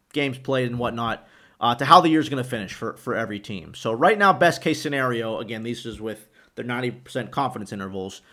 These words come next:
Uh, best case scenario, Pirates finish seventy-four and eighty-eight. So it'd be north of seventy wins, but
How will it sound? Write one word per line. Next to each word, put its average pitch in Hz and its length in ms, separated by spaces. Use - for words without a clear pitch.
Uh, 110 140
best 247 220
case 262 160
scenario, 202 320
Pirates 160 400
finish 147 340
seventy-four 131 560
and 107 100
eighty-eight. 90 440
So - 100
it'd 117 100
be 202 100
north 285 220
of 220 80
seventy 143 320
wins, 82 460
but 101 160